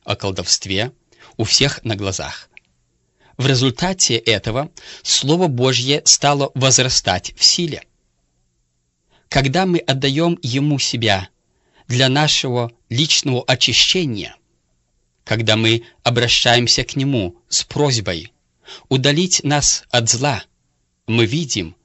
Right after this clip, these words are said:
как в нас начинает возрастать святость, приходящая от Бога. Если вы еще не доверили своей жизни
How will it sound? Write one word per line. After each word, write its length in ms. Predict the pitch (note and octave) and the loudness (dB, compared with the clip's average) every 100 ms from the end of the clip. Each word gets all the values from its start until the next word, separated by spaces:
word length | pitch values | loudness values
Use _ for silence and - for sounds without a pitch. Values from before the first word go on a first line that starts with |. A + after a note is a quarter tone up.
| _ _ - _ | _ _ -20 _
как 260 | - D3+ - | 0 0 0
в 140 | A#2+ A#2+ | -4 0
нас 400 | D3 E3+ - - | 2 2 2 0
начинает 720 | C3 A#2+ B2 B2 D#3+ D3+ C#3 - - | -2 0 0 2 2 0 -2 -12 -4
возрастать 800 | C3 C#3+ C#3+ C3+ - D3+ D#3 - | 2 2 2 0 -2 -2 -4 -6
святость, 840 | - - C3 C3 - - - - - _ _ _ | -4 -2 0 -2 -2 2 2 2 -10 _ _ _
приходящая 1080 | A2+ A2+ G#2+ F#2+ B2+ D#3 - - B2+ B2 A#2+ _ _ _ _ _ _ | -4 -2 -2 0 0 0 -2 -2 -2 -4 -6 _ _ _ _ _ _
от 200 | F#2+ F#2 | -8 -6
Бога. 380 | F#2 F#2 D#2+ C#2 _ _ _ _ _ _ _ _ _ _ _ _ _ _ _ _ _ _ _ _ _ - | -4 -6 -6 -12 _ _ _ _ _ _ _ _ _ _ _ _ _ _ _ _ _ _ _ _ _ -6
Если 460 | A2+ F3+ - F#3+ | 0 2 4 2
вы 140 | D#3+ E3+ | 0 0
еще 580 | E3 - - G#2 E2 - _ _ _ _ - - | 2 0 0 -2 -4 -12 _ _ _ _ -20 -10
не 140 | A#2+ B2+ | -2 2
доверили 760 | B2 A#2 C3 B2+ B2 B2+ - | 2 4 4 2 0 0 -2
своей 340 | - - B2+ A#2 | 0 2 4 4
жизни 600 | A#2 D#3 - C3+ B2+ B2 | 2 0 0 0 -4 -6